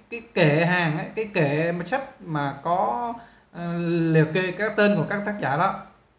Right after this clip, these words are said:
Đó, các bạn hiểu ý của câu này chưa? Đó, thì cái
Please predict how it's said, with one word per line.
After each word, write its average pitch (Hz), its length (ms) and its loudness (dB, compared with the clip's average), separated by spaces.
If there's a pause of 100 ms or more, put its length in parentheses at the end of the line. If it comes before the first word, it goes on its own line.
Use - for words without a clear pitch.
Đó, 160 280 0
các 170 60 -6
bạn 139 120 -2
hiểu 135 160 -2
ý 175 180 0
của 170 120 -4
câu 175 120 0
này 165 140 0
chưa? 165 160 2 (500)
Đó, 156 220 -6 (180)
thì 147 80 -12
cái 156 140 -12